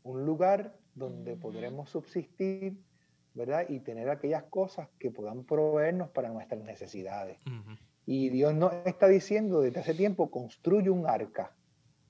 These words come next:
Speaker 1: ¿ok? Este, y yo te voy a decir algo, en este momento Dios me ha dado bendiciones económicas, materiales, pero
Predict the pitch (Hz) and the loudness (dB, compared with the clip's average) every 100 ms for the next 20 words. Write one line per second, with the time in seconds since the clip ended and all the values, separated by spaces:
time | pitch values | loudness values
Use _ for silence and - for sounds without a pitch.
0 | _ _ 101 98 160 196 _ _ _ _ | _ _ -12 -4 -4 -6 _ _ _ _
1 | _ - 131 - - 131 127 135 147 185 | _ -4 -4 -2 2 2 2 2 4 8
2 | 208 202 - 131 120 113 - _ _ _ | 8 8 4 4 2 -6 -10 _ _ _
3 | _ 147 156 - 226 226 240 226 175 170 | _ 0 2 6 6 6 4 2 0 0
4 | - _ _ _ _ _ 127 143 135 175 | -6 _ _ _ _ _ 0 0 2 4
5 | 185 190 175 175 165 - 190 165 156 139 | 6 6 4 0 -2 0 0 0 -6 -8
6 | - - 123 139 143 - - - 113 107 | -8 -8 -6 -6 -6 -8 -10 -12 -10 -10
7 | 107 98 85 - _ _ _ _ _ _ | -8 -10 -14 -20 _ _ _ _ _ _
8 | _ - 175 165 131 - | _ 6 8 8 6 0